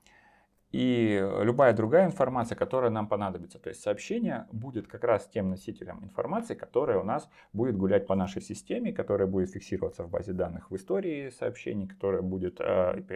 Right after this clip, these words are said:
по необходимости тиражироваться между многими серверами и так далее. То есть первое, что мы должны продумать, это структуру нашего сообщения, и это будет нашим проводным, а, инструментом, а, в мир кода, на уровень... э, кода. Окей,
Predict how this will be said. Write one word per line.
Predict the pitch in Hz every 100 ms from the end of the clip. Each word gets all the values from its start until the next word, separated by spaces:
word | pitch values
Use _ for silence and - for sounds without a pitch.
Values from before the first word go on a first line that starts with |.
| 92
по | 90
необходимости | 87 - 92 92 87 -
тиражироваться | 95 95 92 95 85 - 87
между | 87 92 - - - -
многими | 92 95 90 87 - - - -
серверами | - 95 101 160 151
и |
так | 117 107
далее. | 87 - -
То | -
есть | 92 -
первое, | 127 143 117 92
что | -
мы | 92
должны | 87 90 85
продумать, | 95 151 208 190
это | - 113 95
структуру | - 95 110 127
нашего | 98 95 95 -
сообщения, | - - - 233 - -
и | 123
это | 135 117
будет | 98 95 92
нашим | 95 92 -
проводным, | 90 90 98 98 90 95
а, | - 90 87 87 -
инструментом, | 98 - 113 220 214 101 -
а, | 92
в | 92
мир | 107 117
кода, | - - - _ _ _ _ _ _ -
на | 107
уровень... | 107 120 101 95 95 - - -
э, | - - - - - - _ -
кода. | 110 92 - - - - -
Окей, | - 190 123 127